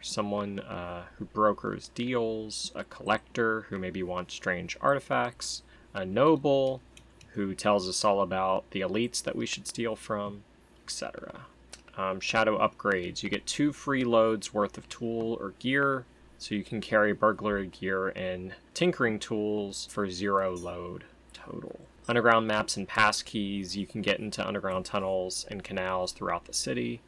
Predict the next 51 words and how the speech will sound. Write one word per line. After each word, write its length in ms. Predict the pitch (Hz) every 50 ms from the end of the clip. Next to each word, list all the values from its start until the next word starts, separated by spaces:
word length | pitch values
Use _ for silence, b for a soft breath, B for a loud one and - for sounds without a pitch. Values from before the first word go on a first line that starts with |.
| - - -
Yeah, 200 | - 143 151 151
I 60 | 143 139
mean, 160 | 139 135 131
there's 160 | 135 139 127
not 140 | 175 190 175
a 20 |
whole 240 | - - - 107 110
lot 180 | 110 107 104 104
of 60 | 101
description 500 | 95 92 - - - - - - 101 95
of 320 | 92 90 90 90 85 - -
what 140 | - 110
it 80 | 101 95
means 220 | 92 92 90 87
to 80 | - -
be 80 | - -
a 60 | -
shadow, 420 | - - - - - - - - - - -
but 80 | 98 95
that's 180 | 98 95 -
sort 220 | - - - 98 92
of 80 | 85
the 180 | 80 90 87 82 - - - - - - - - -
idea, 400 | - 104 - - - 92 - 85
I 100 | 165 -
guess. 500 | - - - - - - - - - - - - - -
So 420 | - - - 117 113 110 110 110 110
that 220 | 104 117 123 127
is 160 | 131 131 107
one 160 | 113 117 117 120
of 100 | 107 92
the 140 | 107 101
options 580 | 98 95 95 92 - - - 98 92 92 92 90
is 100 | 95 90
shadows. 960 | - - - 98 87 82 82 82 80 82 - - - - - - - - - - - - -
Um, 200 | 98 92 90 92
and 80 | 104
that 200 | 131 147 147 143
seemed 560 | - - 143 127 120 117 110 104 - - - - - - 90 -
sort 240 | - - - 131 120 110
of 60 | 98
what 180 | 98 101 95
I 60 | 90 90
thought 400 | - - 101 95 98 95 95 - - _ - -
the 120 | 98 104
game 280 | - 95 95 98 98 98
was 380 | 98 98 98 98 98 92 -
gonna 220 | - - 107 101 92
be 160 | 101 104 107
more 500 | 110 110 110 117 123 123 120 120 123 120
like. 280 | 120 120 127 139 175